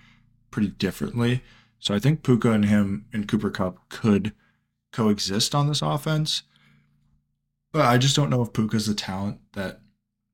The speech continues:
we want him to be. Um, there's a chance that this is a tiny blip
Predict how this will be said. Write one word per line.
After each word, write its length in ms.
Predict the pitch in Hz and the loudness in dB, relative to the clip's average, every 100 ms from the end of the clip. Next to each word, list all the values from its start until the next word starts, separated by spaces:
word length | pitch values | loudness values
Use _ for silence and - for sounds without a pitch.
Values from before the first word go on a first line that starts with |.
| _ _ _ | _ _ _
we 100 | 123 | 0
want 360 | 104 104 104 110 | 2 2 0 0
him 280 | 127 131 135 | 2 2 2
to 140 | - | 0
be. 360 | 139 143 147 139 - - | 2 2 2 -2 -8 -6
Um, 480 | 107 101 95 95 95 _ _ _ _ _ _ _ _ _ _ - | -2 -2 -2 -8 -12 _ _ _ _ _ _ _ _ _ _ -4
there's 120 | 113 | -2
a 80 | 117 | 0
chance 300 | 117 110 107 | 0 0 0
that 140 | 107 | -2
this 180 | 107 110 | -2 -2
is 100 | 104 | -2
a 80 | 104 | -2
tiny 300 | 101 101 104 | 0 0 0
blip 460 | 101 98 101 - | 0 0 -2 -2